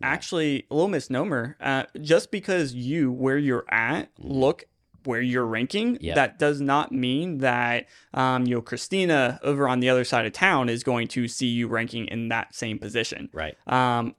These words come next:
Speaker 2: lots of factors, uh, that depend on where you show up.
Speaker 1: Mm-hmm.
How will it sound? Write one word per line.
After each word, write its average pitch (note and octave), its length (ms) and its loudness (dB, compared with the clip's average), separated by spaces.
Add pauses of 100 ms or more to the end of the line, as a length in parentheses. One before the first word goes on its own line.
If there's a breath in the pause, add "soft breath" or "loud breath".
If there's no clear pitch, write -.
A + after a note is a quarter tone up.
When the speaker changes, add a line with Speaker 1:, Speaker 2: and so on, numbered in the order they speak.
Speaker 2:
lots B2+ 380 0
of C#3 100 2
factors, C#3+ 680 -2
uh, A#2 440 0 (140)
that A2+ 280 -2 (120)
depend B2 400 -4
on A2 280 -4
where B2 220 -4
you A#2+ 160 -4
show D#3+ 300 0
up. A3 280 0
Speaker 1:
Mm-hmm. D#2+ 300 -12